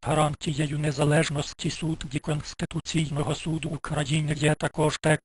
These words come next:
що суддя не несе юридичної відповідальності за результати голосування,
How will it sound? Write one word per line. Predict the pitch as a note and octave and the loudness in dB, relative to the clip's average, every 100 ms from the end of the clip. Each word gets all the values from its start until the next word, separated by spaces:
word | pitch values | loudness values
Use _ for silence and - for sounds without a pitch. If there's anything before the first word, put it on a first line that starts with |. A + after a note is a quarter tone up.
| _ _ - | _ _ -8
що | - - | -6 -4
суддя | - E3+ - C#3+ D3+ | -4 -6 -2 2 2
не | D3+ D3+ | 2 0
несе | D3+ - D#3 | 0 4 2
юридичної | C#3+ D3+ D3+ D3+ D3 C#3+ C#3+ | 2 0 0 0 0 -2 -2
відповідальності | C#3+ - - D3 C3 D#3 D3+ C#3+ - - E3 | -4 -4 -4 -2 2 4 4 2 -4 -6 -4
за | B2+ D#3 | 0 0
результати | C3+ D3+ C#3+ D3+ D3 C#3+ | 0 -2 4 4 4 2
голосування, | D3 D3 - D3+ D3 D3 D3+ | 0 -2 -2 2 2 2 0